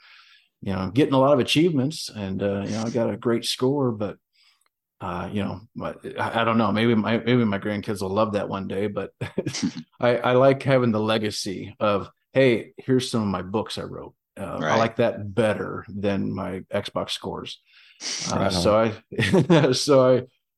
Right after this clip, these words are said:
Speaker 1: I got, I got serious about that. Uh, now I'd wake up in the morning and start writing, and, uh, joined a local writing group, and, uh, went from there, and just kinda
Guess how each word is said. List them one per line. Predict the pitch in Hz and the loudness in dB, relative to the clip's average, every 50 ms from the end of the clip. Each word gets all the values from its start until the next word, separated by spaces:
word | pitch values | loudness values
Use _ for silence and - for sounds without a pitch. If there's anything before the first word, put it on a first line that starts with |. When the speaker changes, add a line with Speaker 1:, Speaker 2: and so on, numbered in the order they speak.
| _ _ _ - | _ _ _ -2
Speaker 1:
I | - 135 | -2 0
got, | 143 135 139 143 127 110 | 2 2 4 2 4 6
I | 147 147 | 4 6
got | 147 143 120 - | 6 4 2 2
serious | - 135 135 123 117 - | 2 2 2 2 2 0
about | 107 101 98 92 - - | -2 -4 -4 -4 -4 -6
that. | 101 95 87 82 - - - - | -6 -6 -6 -6 -8 -12 -14 -12
Uh, | - 92 92 98 95 98 101 101 101 92 | -12 -10 -8 -8 -6 -4 -2 -2 -2 -2
now | 113 110 104 101 101 101 98 92 - - - | -2 -2 -2 -2 0 -2 -2 -4 -8 -8 -6
I'd | 101 101 95 123 | -4 -4 -4 -2
wake | 123 104 101 - | -2 -2 0 0
up | 107 95 | -2 -2
in | 98 | -2
the | 101 101 | -2 -2
morning | 101 101 98 101 101 101 | -2 0 0 0 0 -2
and | 98 95 95 90 - - | -2 -4 -6 -8 -10 -6
start | - - 107 101 104 | -2 0 0 2 2
writing, | 113 113 120 113 104 101 104 113 110 101 | 2 2 2 2 2 0 0 -2 -2 -2
and, | 98 98 101 104 101 - | -4 -4 -4 -6 -8 -8
uh, | - - - - - | -10 -12 -12 -12 -12
joined | - 98 107 107 104 101 | -8 -4 -2 0 0 0
a | 107 | 0
local | 107 107 110 107 - 107 | 0 0 0 0 -2 -2
writing | 107 104 104 104 107 107 | 0 0 0 2 0 0
group, | 101 101 101 98 104 113 - - | 0 -2 -2 -4 -6 -6 -8 -10
and, | 101 95 95 95 95 _ _ _ _ _ _ _ _ _ _ _ _ - - | -10 -10 -10 -10 -12 _ _ _ _ _ _ _ _ _ _ _ _ -16 -12
uh, | - 90 92 | -8 -6 -4
went | 98 107 104 - | -2 -2 -2 -2
from | - 120 107 107 101 | -2 0 0 2 2
there, | 107 127 160 160 135 104 | 2 0 0 0 -2 -4
and | 92 92 95 92 | -4 -6 -8 -8
just | 98 98 - - - - | -8 -10 -10 -10 -8 -6
kinda | 113 104 101 98 92 - | -4 -4 -4 -4 -6 -8